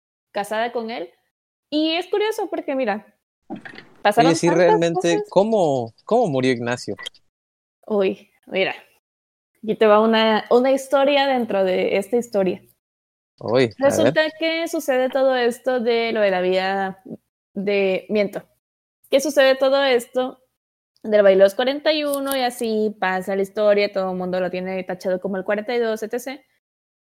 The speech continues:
Speaker 1: Pero recordemos que el porfiriato en algún momento tuvo que acabar, ¿y con qué culminó? Con la revolución. Con personajes como Madero, Emiliano Zapata, Pancho Villa,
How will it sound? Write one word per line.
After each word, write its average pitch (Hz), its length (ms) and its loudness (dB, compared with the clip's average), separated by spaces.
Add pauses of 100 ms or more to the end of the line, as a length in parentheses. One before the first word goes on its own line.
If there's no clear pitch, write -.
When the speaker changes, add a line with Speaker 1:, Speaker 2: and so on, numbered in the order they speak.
Speaker 1:
Pero 381 200 -2
recordemos 403 640 -2
que 359 300 -4
el 285 180 -8
porfiriato 294 680 -2
en 240 120 -4
algún 196 180 0
momento 208 360 -4
tuvo 190 200 0
que 185 80 -2
acabar, 330 500 0
¿y 226 120 -6
con 208 160 0
qué 196 140 -8
culminó? 277 480 -6 (320)
Con 208 140 0
la 202 120 0
revolución. 185 680 0
Con 277 140 0
personajes 320 840 2
como 220 460 2
Madero, 233 640 4
Emiliano 185 380 -2
Zapata, 208 920 -2 (800)
Pancho 190 380 0
Villa, 214 680 -2